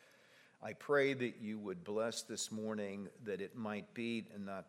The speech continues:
uh, an academic exercise, but practical, helpful, and encouraging.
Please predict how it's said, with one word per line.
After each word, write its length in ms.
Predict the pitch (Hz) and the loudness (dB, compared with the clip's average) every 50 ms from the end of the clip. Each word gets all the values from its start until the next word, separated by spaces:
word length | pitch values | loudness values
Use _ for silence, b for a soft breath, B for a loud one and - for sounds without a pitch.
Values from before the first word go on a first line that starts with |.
| - - | -10 -10
uh, 280 | 85 87 85 - - | -8 -8 -8 -6 -4
an 80 | 113 110 | -2 0
academic 680 | 110 120 117 - 101 92 135 143 160 165 160 - - | 0 0 -2 -2 -6 -2 0 2 2 2 2 2 2
exercise, 880 | 139 127 - - - 131 110 - - 123 113 113 113 117 110 107 - - | 2 0 2 0 -4 -2 0 0 2 4 4 2 2 0 -2 -4 -6 -6
but 160 | - 98 - - | -8 -10 -10 -12
practical, 800 | - - - 147 135 131 123 - 135 110 - 127 117 113 113 - - - | -12 -4 -2 0 0 0 0 -4 -8 -6 -4 -2 -2 -2 -4 -8 -8 -4
helpful, 540 | 123 117 110 107 - - - 113 107 104 104 - | -2 0 0 0 -2 -8 -8 -6 -6 -6 -6 -8
and 100 | 110 104 | -10 -8
encouraging. 1040 | 101 104 98 92 - _ - - - 120 107 95 90 82 - - 85 82 - - | -8 -6 -8 -10 -10 _ -14 -8 -6 -4 -4 -4 -4 -6 -10 -14 -16 -16 -18 -20